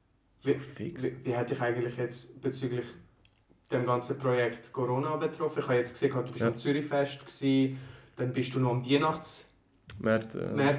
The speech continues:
Speaker 1: bist du auch
Speaker 2: ja.
Speaker 1: gsi. Ähm, wie hat, wie hat das eigentlich das Umdenken vom Ganzen geändert? Hat euch das einen Strich durch die Rechnung gemacht, weil ihr schon Sachen geplant habt
Speaker 2: Ja.
Speaker 1: auf Festivals?
Speaker 2: Doch,
Speaker 1: Hat
Speaker 2: vi-, viele Punkte, äh, hat's einen, uns einen rechten Strich durch die Rechnung gemacht. Auch jetzt gerade wieder, äh,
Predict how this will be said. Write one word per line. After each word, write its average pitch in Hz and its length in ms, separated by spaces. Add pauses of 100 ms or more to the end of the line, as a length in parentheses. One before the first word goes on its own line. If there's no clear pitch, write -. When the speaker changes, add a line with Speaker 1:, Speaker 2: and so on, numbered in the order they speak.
Speaker 1:
bist 127 140
du 135 60
auch 135 80
Speaker 2:
ja. - 40
Speaker 1:
gsi. 160 420 (400)
Ähm, 120 680 (580)
wie 127 160
hat, 131 300
wie 131 160
hat 127 140
das - 100
eigentlich 123 220
das - 80
Umdenken 160 560
vom 160 160
Ganzen 143 360 (240)
geändert? 139 380
Hat 127 160
euch 120 140
das 120 240
einen 117 100
Strich 147 360
durch 139 260
die 170 80
Rechnung 151 300
gemacht, 147 260
weil 131 100
ihr 120 60
schon 123 200
Sachen 127 360
geplant 135 440
habt 165 240
Speaker 2:
Ja. 104 140
Speaker 1:
auf - 160
Festivals? 170 720
Speaker 2:
Doch, 113 180 (220)
Speaker 1:
Hat 131 80
Speaker 2:
vi-, 127 160
viele 131 300
Punkte, 110 1000
äh, 80 40
hat's 104 320
einen, 101 160
uns 98 240
einen 98 100
rechten 95 240
Strich 104 300
durch - 160
die 107 100
Rechnung - 240
gemacht. - 260
Auch 101 120
jetzt 107 260
gerade 110 240
wieder, 95 640
äh, 92 60